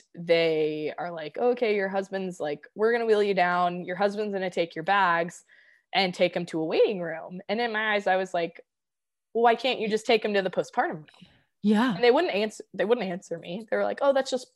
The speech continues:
Speaker 1: protocol." Like, okay. Now I know that the reason that that is, is because you don't always go to the postpartum floor.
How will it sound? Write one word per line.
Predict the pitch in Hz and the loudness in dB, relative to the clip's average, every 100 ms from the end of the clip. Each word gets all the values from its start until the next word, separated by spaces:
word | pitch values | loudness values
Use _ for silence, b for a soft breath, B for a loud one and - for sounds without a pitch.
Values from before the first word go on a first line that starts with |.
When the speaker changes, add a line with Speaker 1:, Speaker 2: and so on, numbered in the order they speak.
| _ | _
Speaker 1:
protocol." | - 185 - 151 - _ _ _ | -6 -4 -4 -10 -14 _ _ _
Like, | 180 180 | -10 -8
okay. | 165 B B B B - | -10 B B B B -4
Now | 202 262 381 | 0 2 2
I | 226 185 | 2 0
know | 175 165 165 180 - _ _ _ _ - | 0 2 0 -2 -6 _ _ _ _ -2
that | 196 - | 0 0
the | 165 | -4
reason | 190 320 330 226 | 0 2 2 0
that | 190 170 | -2 0
that | 170 | 4
is, | 208 269 202 | 6 6 4
is | 196 - | -4 -8
because | - - 226 180 175 175 - | -12 -2 2 2 2 -4 -10
you | 180 208 311 | -6 0 2
don't | 359 262 220 | 4 2 2
always | 208 214 247 | 2 0 4
go | 262 403 | 6 6
to | 392 | 4
the | 233 196 | 2 2
postpartum | 185 175 - 180 156 - | 0 0 0 0 0 -4
floor. | 180 165 165 | 0 2 2